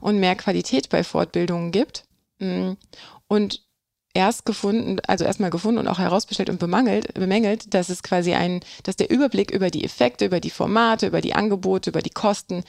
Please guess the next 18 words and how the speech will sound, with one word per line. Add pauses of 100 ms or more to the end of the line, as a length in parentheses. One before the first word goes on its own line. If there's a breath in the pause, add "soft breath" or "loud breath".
(160 loud breath)
das
fehlt
alles. (840)
Und (1200)
zweitausendneunzehn
hat
man
auch
gesehen,
du
hast
gesagt,
auch
nochmal
die
Finanzen
angesprochen, (440 loud breath)
ähm,